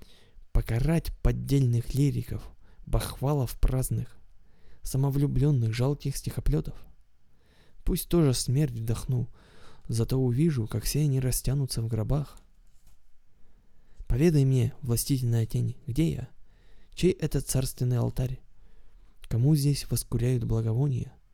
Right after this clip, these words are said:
Какого мощного кумира лик крутым уступом мраморных колен скрыт от меня? И кто такая ты,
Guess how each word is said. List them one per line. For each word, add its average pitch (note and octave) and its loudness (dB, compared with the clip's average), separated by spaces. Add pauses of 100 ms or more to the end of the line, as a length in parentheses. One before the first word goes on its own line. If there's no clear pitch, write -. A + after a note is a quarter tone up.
(400)
Какого C#3 2
мощного C3 0
кумира C#3 0
лик B2+ -2 (560)
крутым C3 2
уступом B2+ 0
мраморных A#2 0
колен B2 0 (840)
скрыт - -2
от B2 -2
меня? A#2 -4 (1500)
И - -10
кто - -2
такая C#3+ 0
ты, D#3+ 0